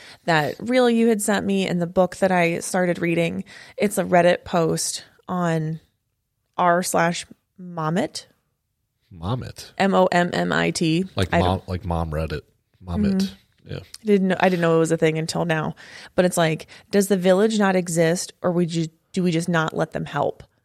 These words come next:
Speaker 1: And I'm like, "Yes, both. Both of those things."
Speaker 2: Yeah. I, well, I think, uh, uh, part of my upbringing was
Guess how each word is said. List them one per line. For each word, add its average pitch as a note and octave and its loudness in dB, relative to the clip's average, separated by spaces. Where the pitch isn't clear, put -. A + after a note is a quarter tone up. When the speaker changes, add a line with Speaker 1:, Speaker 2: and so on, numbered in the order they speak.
Speaker 1:
And G3 -2
I'm F3+ -2
like, D#3+ -4
"Yes, - -6
both. - -4
Both F#3+ 4
of D#3+ 0
those - -2
things." - -10
Speaker 2:
Yeah. A2 6
I, - -4
well, A#2+ 6
I A#2+ 8
think, A#2+ 2
uh, G2 0
uh, G2 -4
part G#2+ 6
of F#2+ 0
my F#2+ 2
upbringing F#2 0
was F2 2